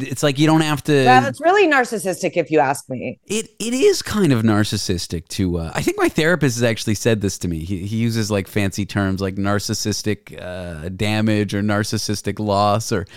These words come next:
Speaker 1: but yeah, I think it's just, it's easy. It's comfortable.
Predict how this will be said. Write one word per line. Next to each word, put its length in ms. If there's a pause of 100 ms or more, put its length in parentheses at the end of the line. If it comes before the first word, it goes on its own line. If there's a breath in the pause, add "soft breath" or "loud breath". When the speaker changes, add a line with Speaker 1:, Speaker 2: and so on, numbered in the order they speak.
(240 loud breath)
Speaker 1:
but 100
yeah, 280
I 100
think 240
it's 160
just, 240
it's 160
easy. 300
It's 120
comfortable. 600